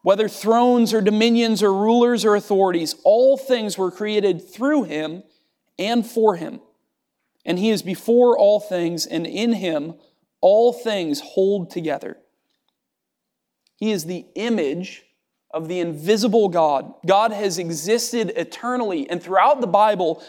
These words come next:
we hear that he cannot be seen. Do you remember Moses in Exodus thirty-two asking God if he can see his glory?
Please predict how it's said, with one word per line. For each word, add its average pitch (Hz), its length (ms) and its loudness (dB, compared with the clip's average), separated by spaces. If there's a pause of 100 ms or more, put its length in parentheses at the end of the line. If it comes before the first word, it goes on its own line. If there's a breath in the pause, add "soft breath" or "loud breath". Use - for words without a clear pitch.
(140 loud breath)
we 214 140 0
hear 247 360 2
that 185 160 -4
he 240 180 -2
cannot 233 720 0
be 196 160 -8
seen. 147 480 -10 (1300)
Do - 80 -16
you 233 80 -4
remember 262 340 0
Moses 185 680 0
in 180 220 -6
Exodus 185 600 -2
thirty-two 185 680 -2
asking 220 600 -4
God 170 400 2
if 165 140 -10
he 190 120 -12
can 156 200 -10
see 202 560 -8
his 160 240 -12
glory? 156 540 -8